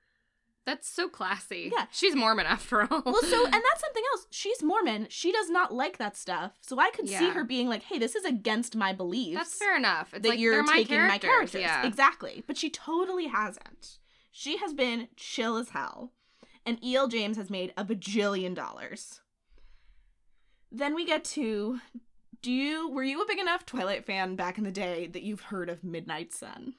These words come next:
Speaker 1: Yeah, yeah.
Speaker 2: Yes.
Speaker 1: Yes.
Speaker 2: So Midnight Sun, for those of you who don't know, <laughs> was
Speaker 1: This was a huge thing. This was a
Speaker 2: um,
Speaker 1: huge thing. I
Speaker 2: yeah.
Speaker 1: remember this.
Speaker 2: Stephenie Meyer was writing a version of Twilight from Edward's perspective that was gonna be called Midnight Sun.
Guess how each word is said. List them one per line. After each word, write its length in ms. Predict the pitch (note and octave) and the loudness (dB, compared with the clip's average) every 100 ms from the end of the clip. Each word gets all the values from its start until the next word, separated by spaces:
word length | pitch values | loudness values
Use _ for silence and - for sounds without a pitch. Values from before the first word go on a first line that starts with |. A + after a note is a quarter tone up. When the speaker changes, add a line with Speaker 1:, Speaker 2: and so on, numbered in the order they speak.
| - | -6
Speaker 1:
Yeah, 380 | G3+ C4 F3+ E3 | 2 2 2 -2
yeah. 480 | G3+ B3+ G4 G#3+ E3 | 2 6 6 6 0
Speaker 2:
Yes. 340 | G#3 C4+ - - | 0 2 2 -2
Speaker 1:
Yes. 600 | B3 F4+ C#4 - - - _ _ _ | 2 2 2 -2 -12 -14 _ _ _
Speaker 2:
So 140 | - | -2
Midnight 360 | C4+ C4 D#4 G#4 | 4 4 4 4
Sun, 280 | C4+ G#3+ A3 | 2 2 2
for 80 | B3+ | -2
those 180 | G3 G3+ | -2 -2
of 60 | |
you 120 | G#3+ | 0
who 60 | C#4 | 0
don't 160 | C4 C4+ | 2 0
know, 100 | D4+ - - - | -2 -4 -16 -8
<laughs> 600 | F#4+ F#4 _ - - _ | -6 -6 _ -20 -20 _
was 260 | - A#3+ A#3+ A3+ | 0 8 10 10
Speaker 1:
This 80 | A3 | 8
was 100 | B3+ | 4
a 20 | |
huge 460 | - D#4+ F#4 F#4 - | 2 6 6 6 2
thing. 320 | C#4+ D#4+ F3+ - - _ _ - | 2 2 0 -8 -20 _ _ 4
This 180 | A#3 G#3+ | 6 8
was 140 | G3+ | 6
a 40 | |
Speaker 2:
um, 60 | A3 | 2
Speaker 1:
huge 440 | G3 E4 B4+ C5 | 2 4 4 2
thing. 320 | - - - - | -4 -4 -6 0
I 100 | A#3 | 8
Speaker 2:
yeah. 60 | D#4 | 10
Speaker 1:
remember 300 | F#4+ F4 D#4+ | 10 8 4
this. 240 | F3 F2+ - - - | -2 -10 -14 -18 -2
Speaker 2:
Stephenie 360 | - - E4+ | 2 2 2
Meyer 220 | G#4 D4 | 4 6
was 180 | C#4 A#3+ | 4 0
writing 440 | G3 A3 A3+ B3+ B3+ | 0 2 4 2 -2
a 80 | G#3+ | -4
version 380 | G3 G#3 G3 A3+ | -2 -2 -2 -4
of 80 | A3+ | -2
Twilight 440 | A3+ G3+ G3 G3 | 0 0 0 -4
from 340 | - G3+ G3 - | -2 0 0 0
Edward's 340 | F#3 F3+ F3+ | -6 -6 -10
perspective 600 | - G3 E3+ - - C#3 | -10 -8 -8 -8 -12 -14
that 80 | - | -10
was 120 | E3 | -8
gonna 120 | G3+ F#3 | -6 -6
be 60 | |
called 260 | F#3 F3+ F3+ | -2 0 -2
Midnight 380 | F3 E3 D#3 - | -4 -6 -8 -6
Sun. 340 | G#2 - A#3 | -8 -6 -8